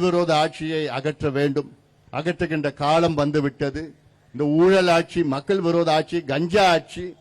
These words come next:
சாராய ஆட்சி, மோசமான ஆட்சி நடந்து கொண்டிருக்கிறது. இந்த ஆட்சியை வீட்டுக்கு அனுப்புகின்ற நேரம், காலம் வந்துவிட்டது. அதற்கு நீங்கள் முடிவெடுக்க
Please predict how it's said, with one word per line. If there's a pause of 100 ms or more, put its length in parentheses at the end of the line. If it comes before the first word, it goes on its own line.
(640)
சாராய (180)
ஆட்சி, (1120)
மோசமான (160)
ஆட்சி (120)
நடந்து
கொண்டிருக்கிறது. (500)
இந்த (100)
ஆட்சியை (120)
வீட்டுக்கு (120)
அனுப்புகின்ற (140)
நேரம்,
காலம்
வந்துவிட்டது. (400)
அதற்கு (140)
நீங்கள்
முடிவெடுக்க